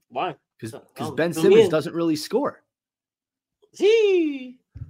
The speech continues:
Speaker 2: It, it's not a
Speaker 1: That's
Speaker 2: diss. I
Speaker 1: fact.
Speaker 2: mean, yeah, when, when, when he gives Mikal an assist, I'm sure the two guys dap up.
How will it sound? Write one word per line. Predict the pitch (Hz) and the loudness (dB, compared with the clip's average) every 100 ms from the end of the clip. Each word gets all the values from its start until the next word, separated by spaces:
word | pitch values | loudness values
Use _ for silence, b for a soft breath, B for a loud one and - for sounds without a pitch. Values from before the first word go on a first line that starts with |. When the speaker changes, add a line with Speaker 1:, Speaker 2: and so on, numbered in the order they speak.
| - | -2
Speaker 2:
It, | 202 196 | -2 2
it's | 262 277 | 0 2
not | 330 311 | 2 2
a | |
Speaker 1:
That's | 202 | 2
Speaker 2:
diss. | 349 262 | 0 2
I | 180 | 4
Speaker 1:
fact. | 240 | 2
Speaker 2:
mean, | 247 | 2
yeah, | 302 226 | 0 2
when, | 185 214 | 0 0
when, | 202 220 | -2 -2
when | 226 220 | -2 -2
he | 202 | -2
gives | 180 262 208 196 | -4 -6 -4 -6
Mikal | 202 208 - 240 214 | -6 -6 -2 2 2
an | 196 | 0
assist, | 190 285 214 175 | -2 -2 -2 -4
I'm | 165 | -6
sure | 214 | -4
the | 185 | -4
two | 160 202 | -6 -6
guys | 190 185 123 | -4 -4 -2
dap | 190 156 | -4 -2
up. | 247 226 | -2 -2